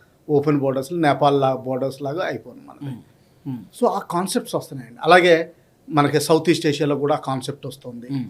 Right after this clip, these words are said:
Speaker 1: వియత్నాం వీటిల్లో.
Speaker 2: Hmm.
Speaker 1: So ఇది ఏంటంటే మారుతూ ఉంటుంది, ఫ్యూచర్కి వదిలేయాలండి.
Speaker 2: Hmm.
Speaker 1: వాళ్ళు వదలకుండా యూరోపియన్ యూనియన్ hell bent upon supporting Ukraine. అమెరికాకి నిజంగా అంత ఇంట్రెస్ట్ లేదు. వాళ్ళకి ఇంట్రెస్ట్ ఏంటంటే
Speaker 2: కానీ
Speaker 1: weapon.
Speaker 2: ఇప్పుడు, ఇప్పుడు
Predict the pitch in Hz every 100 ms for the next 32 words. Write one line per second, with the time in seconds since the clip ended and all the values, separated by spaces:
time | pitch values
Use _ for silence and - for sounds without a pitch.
0 | - 139 143 143 131 131 139 - 135 127
1 | 117 117 120 135 _ 135 104 _ _ _
2 | _ - 277 277 247 233 240 240 196 165
3 | 202 226 143 143 - 254 285 262 180 185
4 | 180 120 113 - _ _ _ _ - 175
5 | 202 160 170 220 220 240 240 165 175 214
6 | 220 214 202 175 170 185 240 226 - -
7 | 151 180 190 147 143 143 135 151 185 -
8 | 131 127 135 175 165 135 135 123 113 _
9 | _ _ _ - _ 135 147 151 160 160
10 | 139 131 143 131 131 113 123 123 - 123
11 | 123 _ _ _ _ _ _ 151 160 165
12 | 170 - - 180 170 170 196 139 180 233
13 | 208 202 208 147 214 - 139 143 139